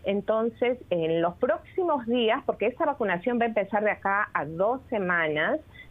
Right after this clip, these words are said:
si podemos hacerlo antes, porque tenemos mayor disponibilidad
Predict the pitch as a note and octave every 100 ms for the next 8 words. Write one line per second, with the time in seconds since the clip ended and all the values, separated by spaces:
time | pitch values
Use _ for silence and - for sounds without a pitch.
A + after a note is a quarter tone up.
0 | - A3 F3+ F3 B3 F4+ F#4+ - F3 -
1 | A#3+ B3+ B3 A3+ A#3+ B3 F3 F3 D#3+ -
2 | D#3+ D3 D3 D3 D3+ E3+ G#3 B3 A3+ D#3
3 | E3+ G#3 A#3 A#3 A3 G3 D#3 C3+ C#3+ E3
4 | A3